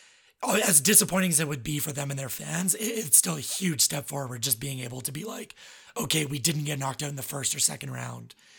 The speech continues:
We made a legit r-, run. Now, how do we tinker with our lineup in a flat cap afterwards?" But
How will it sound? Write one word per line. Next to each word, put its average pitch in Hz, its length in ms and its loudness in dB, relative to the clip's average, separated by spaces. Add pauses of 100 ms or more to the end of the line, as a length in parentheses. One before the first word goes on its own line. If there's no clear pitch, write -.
(200)
We - 160 -2
made 151 220 0
a 160 60 -2
legit 147 360 -4
r-, 143 220 -6
run. 131 460 -4 (520)
Now, 139 540 0 (380)
how 185 180 2
do 165 80 0
we 156 100 0
tinker 160 280 2
with 208 160 -8
our 151 100 0
lineup 135 380 -4
in 135 80 -6
a 120 40 -4
flat 131 340 -2
cap 127 260 -4
afterwards?" 117 480 -4
But 151 240 -2